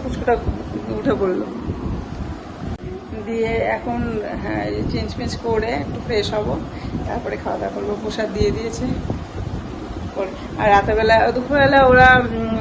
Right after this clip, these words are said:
ঘরে ভোগ টোগ করে, সাদা ভাত, তারপরে ডাল টাল, নানা রকমের ভোগ করে, ঠাকুরকে দেয়। আর রাতের বেলা খিচুড়ি, তরকারি, আহ,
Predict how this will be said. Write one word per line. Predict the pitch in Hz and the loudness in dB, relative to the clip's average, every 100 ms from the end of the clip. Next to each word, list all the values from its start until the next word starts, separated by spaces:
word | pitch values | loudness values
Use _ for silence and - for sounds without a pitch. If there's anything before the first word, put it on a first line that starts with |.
| 214 | 0
ঘরে | 226 226 | 0 0
ভোগ | 233 233 - | 0 -2 -2
টোগ | - - | -2 2
করে, | 214 208 254 | 2 4 2
সাদা | 262 233 240 | 2 2 2
ভাত, | 254 220 - - | 2 0 -2 -4
তারপরে | 247 233 247 - | -2 0 0 4
ডাল | 220 214 214 | 6 6 2
টাল, | 240 | 2
নানা | 294 392 403 | 4 6 4
রকমের | 370 370 320 | 6 6 6
ভোগ | 294 - | 4 4
করে, | 208 208 214 - | 2 2 -2 -2
ঠাকুরকে | 254 214 214 | -2 -2 -2
দেয়। | 202 208 - - - - - | -2 -2 -4 -6 -6 -6 0
আর | 208 202 | 2 4
রাতের | 208 220 220 | 2 2 0
বেলা | 240 262 | 2 2
খিচুড়ি, | 254 240 214 214 | 0 -4 -2 0
তরকারি, | 202 196 202 208 | 0 0 -2 -2
আহ, | 247 - - - - - 233 214 214 214 | -4 -4 -4 -4 -6 -8 -6 -2 -2 -2